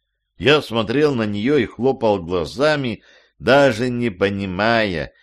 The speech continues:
и не предполагая, о каком предупреждении идёт речь. «Мы давно близки с другим тобой»,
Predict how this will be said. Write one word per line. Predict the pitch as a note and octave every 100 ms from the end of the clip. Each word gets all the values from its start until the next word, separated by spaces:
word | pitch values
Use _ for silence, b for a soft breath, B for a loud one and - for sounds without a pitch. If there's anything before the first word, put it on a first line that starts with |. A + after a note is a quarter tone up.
| b
и | G#2 A2+
не | A2+
предполагая, | G2+ F2+ F#2+ - F#2 F2 E2 B2+ A#2 F#2
о |
каком | G2 D#2+ B2 G#2+
предупреждении | G#2+ G2+ F#2 F#2 E2+ D2+ G#2 D3+ C#3+ C3 A2+
идёт | A#2+ B2+
речь. | C3 C#3 - - _ _ _ _ _ _ _ _ _ _ _ -
«Мы | F#2 G#2
давно | G2+ A2 G#2+ A2 A2
близки | G#2+ G#2+ - - A#2+ A2+ - _ _ _ _
с | A2 G2+
другим | E2 A2+ A#2 G2+ G#2+ A#2 G#2+ D#2+ _ _ -
тобой», | G2+ F#2+ G#2+ G2 E2+ -